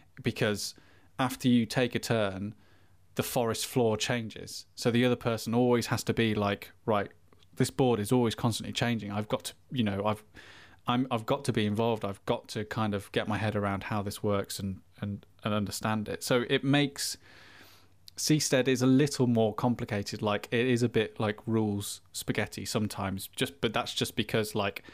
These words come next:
when you do this, it has this effect and this effect and this effect. And if you do that, it does this effect, this effect. But essentially,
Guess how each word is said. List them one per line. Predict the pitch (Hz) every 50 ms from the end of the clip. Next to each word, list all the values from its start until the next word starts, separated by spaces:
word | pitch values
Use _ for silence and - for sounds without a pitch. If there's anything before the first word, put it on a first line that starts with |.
| - - - - - - - _
when | - 127 127 135
you | 127
do | 123 127 117
this, | 120 123 113 - -
it | 113
has | 107 117 104 -
this | 135 123 -
effect | 117 - - 110 113 -
and | - 113
this | 101 -
effect | - - 107 - -
and | - 113
this | 110 - -
effect. | 113 - - - - - - - - - - - - - - - -
And | 123 113
if | - -
you |
do | 131 113 107
that, | 104 113 110 110 - _ _
it | - 120
does | - 104 -
this | - 104 -
effect, | - 104 - -
this | - - -
effect. | - - - - -
But | - 131 123
essentially, | 123 - - 147 147 143 - - 110 101 98 98 113